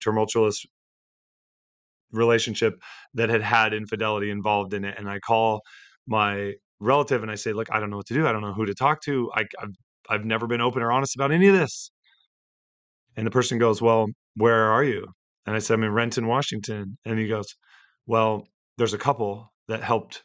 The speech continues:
my wife and I twenty years ago, or fifteen or twenty years ago. And they walked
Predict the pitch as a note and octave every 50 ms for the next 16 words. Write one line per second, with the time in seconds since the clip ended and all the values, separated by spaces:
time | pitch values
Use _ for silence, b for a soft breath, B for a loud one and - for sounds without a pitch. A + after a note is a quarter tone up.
0 | _ - G#2+ A2 B2 C#3+ B2 A2 G#2 - - G#2 G2+ G2 G2 G2 G2 G#2 _ _
1 | _ _ - - A#2+ A#2+ A#2 A2+ A2 A2 A#2+ B2 A2+ A#2 G2 G2 F#2+ G2 A2 C3
2 | G#2 G2 - - G#2+ - - G#2 G2+ G2 - G2+ G2+ G2+ G2+ G#2 G#2 G2 G2 F#2+
3 | B B B B B B B B _ - A#2+ A2+ A2 G#2 G2+ B2+ B2+ C3+ C3 A2
4 | A2 G#2+ G#2+ - -